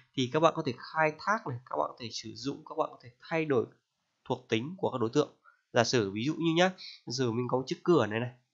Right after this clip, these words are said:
Bạn thấy không? Hiện tại đây là cái chiếc cửa này. Giả sử mình không thích cái chiếc cửa này có loại thông số này thì mình có thể thay đổi nó bằng một chiếc cửa khác chẳng hạn. Bạn thấy chưa? Nó đã thay đổi và các thông số của nó cũng sẽ thay đổi.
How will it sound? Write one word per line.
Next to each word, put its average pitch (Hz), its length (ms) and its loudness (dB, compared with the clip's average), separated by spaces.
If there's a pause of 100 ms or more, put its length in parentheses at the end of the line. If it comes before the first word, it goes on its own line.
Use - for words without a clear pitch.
(540)
Bạn 113 120 -6
thấy 117 100 2
không? 135 140 4 (480)
Hiện 156 80 4
tại 135 120 6
đây 175 140 8
là 156 100 6
cái - 160 -6
chiếc 208 180 2
cửa 113 160 2
này. 107 240 -2 (340)
Giả 151 80 -8
sử 143 180 0
mình 139 200 0
không 180 240 -2
thích - 220 -4 (160)
cái 190 140 -10
chiếc 208 160 0
cửa 127 120 2
này 113 360 4
có 123 160 0
loại 147 220 4
thông 143 140 -2
số 120 200 -4
này 135 200 -2 (500)
thì 143 60 -6
mình 127 140 2
có 143 100 -2
thể 113 280 -2
thay 156 200 -4
đổi 135 200 4
nó 104 140 0
bằng 123 300 0
một 107 180 -6
chiếc 180 180 -6
cửa 110 60 -8
khác 180 280 -8
chẳng 110 140 -14
hạn. - 100 -8 (2500)
Bạn 117 140 -8
thấy 113 120 -2
chưa? 123 160 4 (100)
Nó 113 180 2
đã 123 80 2
thay 143 140 -2
đổi 123 200 6 (320)
và 117 360 6 (100)
các 139 160 -6
thông 127 180 -4
số 113 200 0
của 123 80 0
nó 107 160 0
cũng 117 100 -8
sẽ 123 140 -8
thay 131 80 -8
đổi. 110 160 0